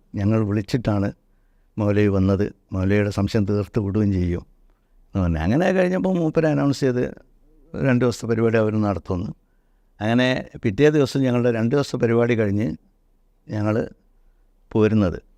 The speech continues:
അപ്പോൾ ആ സമയത്ത് ഇവരെ അനൗൺസ് ചെയ്ത് അവരുടെ പരിപാടി, ഞാൻ പറഞ്ഞ അവരുടെ പരിപാടി റെക്കോർഡ് ചെയ്തിട്ട് ഒരു രണ്ട് ദിവസം കൂടി ഞങ്ങൾ വന്ന്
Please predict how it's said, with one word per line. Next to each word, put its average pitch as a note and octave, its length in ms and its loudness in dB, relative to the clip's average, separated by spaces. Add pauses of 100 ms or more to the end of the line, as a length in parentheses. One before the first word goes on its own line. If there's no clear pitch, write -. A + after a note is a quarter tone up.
(140)
അപ്പോൾ B2+ 200 0
ആ C3+ 100 4
സമയത്ത് C3+ 720 2
ഇവരെ A#2 280 2
അനൗൺസ് A2+ 320 0
ചെയ്ത് G#2+ 220 0
അവരുടെ G#2+ 260 0
പരിപാടി, G#2 400 0
ഞാൻ G#2 180 -2
പറഞ്ഞ C#3+ 160 0
അവരുടെ C#3+ 280 0
പരിപാടി A#2+ 300 0
റെക്കോർഡ് A2 340 0
ചെയ്തിട്ട് G2 360 -2 (560)
ഒരു A#2+ 140 0
രണ്ട് B2 220 2
ദിവസം A#2+ 260 0
കൂടി A2+ 160 0
ഞങ്ങൾ G2+ 240 0
വന്ന് G2+ 240 0